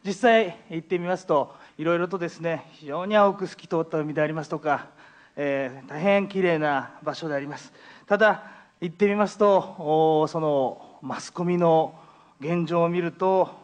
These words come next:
沖縄タイムスや琉球新報を見て、全く違うところだなと。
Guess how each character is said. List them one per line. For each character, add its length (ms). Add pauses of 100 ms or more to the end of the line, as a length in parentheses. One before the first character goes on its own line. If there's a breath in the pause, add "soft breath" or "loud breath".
沖 220
縄 160
タ 120
イ 60
ム 100
ス 100
や 120
琉 180
球 160
新 220
報 140
を 40
見 140
て、 280 (380 loud breath)
全 340
く 100
違 260
う 40
と 120
こ 80
ろ 80
だ 100
な 180
と。 120